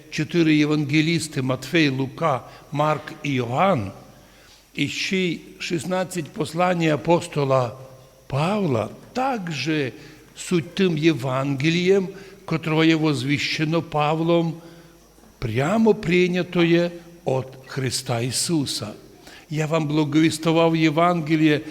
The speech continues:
котре я прийняв не від людей і не навчився від людей, но через откровення Ісуса Христа. Та, я християнин, я послідователь Христов, но ви чули, хто я був раніше?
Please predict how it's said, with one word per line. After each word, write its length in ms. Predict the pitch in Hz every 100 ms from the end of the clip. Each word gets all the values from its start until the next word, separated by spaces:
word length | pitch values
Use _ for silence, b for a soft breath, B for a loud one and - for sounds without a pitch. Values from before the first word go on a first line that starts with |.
| B B
котре 340 | 160 165 170
я 60 | 170
прийняв 440 | 165 185 175 165
не 240 | 170 185 202
від 140 | 165
людей 640 | 185 185 151 143 151 170 165 B B B B -
і 80 |
не 140 | 165 165
навчився 720 | 165 165 165 190 196 - 143
від 80 | 131
людей, 500 | 139 123 131 117 107 B B
но 140 | 156
через 400 | 151 170 143 147 135 -
откровення 1040 | 139 - - 127 107 107 104 120 127 175 175 B B B B -
Ісуса 680 | 180 156 143 - 143 143
Христа. 720 | 123 139 139 - - 117 95 - - - - _ b b b b b
Та, 280 | - 220 170
я 180 | 156 180
християнин, 1040 | - 196 202 - 208 208 233 233 151 123 - B B -
я 220 | 190 190
послідователь 920 | 190 185 170 - 202 175 196 196 208
Христов, 680 | 185 202 208 - 220 165 - B 196
но 140 | 208
ви 200 | 196 190
чули, 540 | - - 262 233 185
хто 460 | 185 - 220 214 196
я 280 | 180 208 180
був 420 | 147 208 180 147
раніше? 800 | 175 220 185 147 - - 135